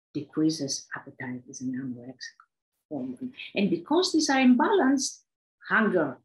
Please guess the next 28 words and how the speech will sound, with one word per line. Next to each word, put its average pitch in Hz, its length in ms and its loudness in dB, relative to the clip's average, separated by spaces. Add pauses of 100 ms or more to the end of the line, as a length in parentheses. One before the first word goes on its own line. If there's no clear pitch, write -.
(280)
increases. 147 840 -6
So - 160 -6
toxicity 185 920 2 (260)
increases 180 720 0 (140)
hunger. 196 440 2 (240)
The 165 160 -2
more 226 440 2
toxic 349 420 2 (100)
you 185 180 2
are, 156 300 0 (220)
the 208 180 2
more 196 480 2
hungry 160 460 -4 (260)
you 123 300 -8
are. - 560 -20 (200)
So 269 180 2
what 320 360 0
can 370 320 0
we 339 140 4
do? 320 200 2 (120)
How 240 280 -4
can 277 200 0
we 269 120 2
basically 240 760 -2 (300)
deal 269 260 2
with 220 160 -2
the - 60 -10
visceral 143 440 -8